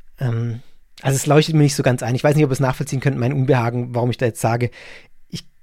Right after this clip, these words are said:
glaube schon, dass das Ganze eine andere Lösung hätte finden können, wenn man da ein bisschen sensibler vorgegangen wäre. Es gibt auch tatsächlich Vorwürfe von Angehörigen und ehemaligen Mitgliedern dieser Gruppe, die dem F B I anscheinend angeboten haben,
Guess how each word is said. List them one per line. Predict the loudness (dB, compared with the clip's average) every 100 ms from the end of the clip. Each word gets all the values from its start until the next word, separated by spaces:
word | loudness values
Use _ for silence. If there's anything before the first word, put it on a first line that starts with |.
| _
glaube | 4 6 4
schon, | 2 2
dass | 2 -2 -8 -4
das | -4 0
Ganze | -2 0 0
eine | 0 -2
andere | -2 4
Lösung | 4 2
hätte | -2 -2
finden | -4 -6 0
können, | 2 2 2
wenn | 2
man | 2
da | 2
ein | 0
bisschen | -2 -4
sensibler | -2 -2 -2 0 2
vorgegangen | 2 -2 0 -2 -2
wäre. | -4 -6 -8 -14 -20 -20 -20 _
Es | -8 0
gibt | 0 0
auch | -2
tatsächlich | -2 -2 0 -2 -2
Vorwürfe | 0 2 2 -2
von | -4 -6
Angehörigen | -2 0 2 2 2 2 -2
und | -4 -2
ehemaligen | 0 2 4 2 0 -4 -6 _ _ _ _ -2
Mitgliedern | 0 4 4 4
dieser | 2 0
Gruppe, | -2 0 -2 -4 -16 -20 -12 -2
die | 2 2 0 _ 0
dem | 0
F | -2 -4
B |
I | -2 0 0
anscheinend | 0 -2 -2 0
angeboten | 0 0 0 -2 0
haben, | -2 -4 -8